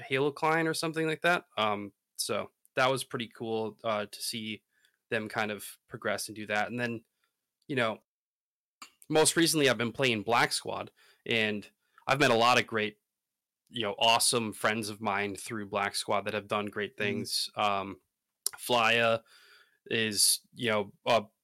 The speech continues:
Speaker 1: professional Valorant player. He's played for T one Academy. He's currently on Teal Seam, and he's gonna get signed to some org soon. Um,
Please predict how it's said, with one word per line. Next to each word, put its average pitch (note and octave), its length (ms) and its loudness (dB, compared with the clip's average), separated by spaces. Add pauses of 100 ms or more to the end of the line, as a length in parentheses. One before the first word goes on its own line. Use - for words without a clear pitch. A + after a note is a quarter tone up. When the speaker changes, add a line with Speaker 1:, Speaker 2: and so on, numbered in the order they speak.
(480)
Speaker 1:
professional B2+ 540 0
Valorant A2 460 0
player. G#2+ 320 -2
He's G#2 220 -6
played G#2+ 280 -4
for - 100 -12
T A2 200 -10
one G#2 160 -2
Academy. G2+ 840 -4
He's G#2+ 220 -12
currently A2 320 0
on G2+ 160 -2
Teal G2+ 280 -10
Seam, G2+ 480 -6
and F#2+ 180 -10 (140)
he's - 180 -14
gonna G2 160 -6
get F#2+ 180 -10
signed G2 260 -4
to G2 40 -8
some G2+ 180 -8
org G2+ 300 -8 (240)
soon. G2 540 -4 (500)
Um, G2 460 2